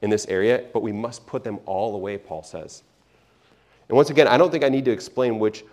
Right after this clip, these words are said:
what all of these look like in your context. I think you know how it feels to be angry. You know what it looks like to slander others, to use crude language. You know what it means to lie to someone.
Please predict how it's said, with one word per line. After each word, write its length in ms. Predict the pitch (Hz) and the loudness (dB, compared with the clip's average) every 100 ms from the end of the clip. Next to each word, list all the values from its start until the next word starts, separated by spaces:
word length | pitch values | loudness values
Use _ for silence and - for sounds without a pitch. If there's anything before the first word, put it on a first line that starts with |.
| _ _ | _ _
what 160 | 117 | -2
all 240 | - 120 127 | 2 2 2
of 100 | 117 | 0
these 220 | 120 95 | -2 -2
look 320 | 98 113 - | 0 0 2
like 300 | 98 92 - | -2 -2 -2
in 80 | 107 | -4
your 160 | 104 98 | -4 -4
context. 500 | - 117 120 87 - | -4 -6 -6 -10 -8
I 100 | 110 | -6
think 220 | 151 147 | -6 -6
you 140 | 117 | -8
know 220 | 127 120 127 | -4 -4 -4
how 220 | 117 120 | -4 -6
it 100 | - | -6
feels 360 | - 117 98 - | -10 -8 -8 -12
to 80 | 95 | -10
be 180 | 95 | -10
angry. 400 | 95 107 98 80 - - _ _ _ _ _ _ - | -6 -4 -4 -8 -12 -20 _ _ _ _ _ _ 0
You 120 | 131 | 8
know 80 | 147 | 8
what 140 | 156 | 8
it 80 | 123 | 4
looks 300 | 123 143 - | -2 -4 -6
like 200 | 107 - | -8 -8
to 80 | 113 | -12
slander 480 | - 107 113 104 | -4 -2 0 2
others, 500 | 104 110 87 - - - _ _ _ | 2 2 0 -6 -14 -20 _ _ _
to 100 | 120 | -6
use 260 | 117 135 131 | 0 0 -2
crude 320 | - 135 120 | -4 -2 0
language. 540 | 107 120 104 87 - - - | 0 2 -2 -4 -10 -20 -8
You 120 | 120 | 2
know 100 | 143 | 4
what 120 | 156 | 4
it 120 | 131 110 | 2 -2
means 320 | 120 127 - | -4 -4 -6
to 160 | - | -10
lie 320 | 95 92 95 131 | -8 -4 -2 -4
to 160 | 131 | -6
someone. 420 | 101 95 87 80 | -8 -8 -6 -8